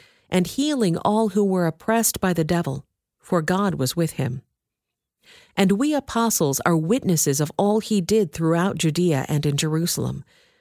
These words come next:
They put him to death by hanging him on a cross, but God raised him to life on the third day. Then God allowed him to appear,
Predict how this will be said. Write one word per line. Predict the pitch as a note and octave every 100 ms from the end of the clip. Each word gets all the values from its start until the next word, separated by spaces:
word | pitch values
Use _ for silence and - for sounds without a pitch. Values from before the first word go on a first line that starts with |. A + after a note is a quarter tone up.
| _ _ _ -
They | D#3+
put | E3 - A3
him | F#3+ F#3
to | E3+
death | C#3+ F3+ F3 -
by | - C#3+
hanging | C3+ G3 A#3 A3 C#3+
him | C#3+
on | C#3+ C#3
a |
cross, | - F#3 F3+ A#2+ - - - - -
but | F#3+ G3
God | F#3+ G#3+ G3+
raised | F3 A#3 C#4 -
him | A#3+ A3+
to | A3+
life | A3 A3 D#3 -
on | C#3+
the | C#3+
third | - D#3+ D#3
day. | D#3+ D#3+ C3 B2+ _ _ _ _ _ _ -
Then | G3 G#3 G#3+
God | D#3+ D3+
allowed | D3+ D3+ D3+
him | D3+ C#3
to | - C#3
appear, | - - C4+ D3